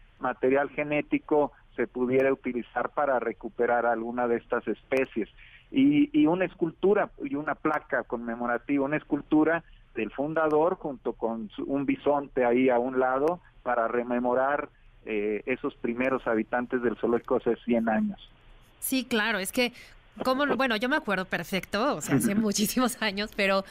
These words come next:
Speaker 2: de, de Togo y Panda, por ejemplo, que hasta canción tenía, y, y la verdad es que es un espacio, además de familiar y, y, y de,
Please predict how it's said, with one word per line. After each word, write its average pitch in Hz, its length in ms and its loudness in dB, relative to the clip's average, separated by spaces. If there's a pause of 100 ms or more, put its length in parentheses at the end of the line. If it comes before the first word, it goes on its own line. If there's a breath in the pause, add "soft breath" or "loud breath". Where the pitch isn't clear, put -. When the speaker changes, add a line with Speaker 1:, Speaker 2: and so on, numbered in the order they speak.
(240 loud breath)
Speaker 2:
de, 202 260 -2
de 202 140 0
Togo 226 300 -2
y 247 80 -2
Panda, 240 420 -2
por 226 160 -2
ejemplo, 220 640 0
que 165 280 -2
hasta - 240 -8
canción 180 420 -4
tenía, 220 500 -2 (460 loud breath)
y, 233 340 2
y 262 120 0
la 262 160 0
verdad 269 320 0
es 320 100 -2
que - 80 -2
es 349 140 -2
un 339 100 -4
espacio, 311 580 0
además 233 420 0
de 277 100 -2
familiar 208 720 -2
y, 202 160 -8
y, 185 420 -8
y 180 40 -6
de, 175 440 -4